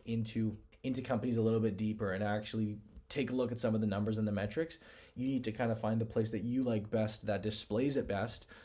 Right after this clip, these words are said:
so you can start understanding, oh, here's twenty seventeen, here's twenty eighteen, here's twenty nineteen.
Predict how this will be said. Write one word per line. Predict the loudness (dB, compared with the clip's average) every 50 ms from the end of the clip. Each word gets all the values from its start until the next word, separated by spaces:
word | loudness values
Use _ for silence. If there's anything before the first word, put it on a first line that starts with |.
| -10
so | -4 0 4
you | 6 6 6 4
can | 2 0
start | 2 2 2 2
understanding, | 2 2 0 0 -2 -2 0 0 0 2 2
oh, | 2 2
here's | 2 2 0 0 0
twenty | 0 0 0 2 2
seventeen, | 2 2 2 2 2 0 0 0
here's | 0 0 0
twenty | 0 0 0 0 0
eighteen, | 0 0 0 0
here's | 0 0 0
twenty | 0 0 0 2
nineteen. | 2 2 2 0 0 0 0 0 0 0 -2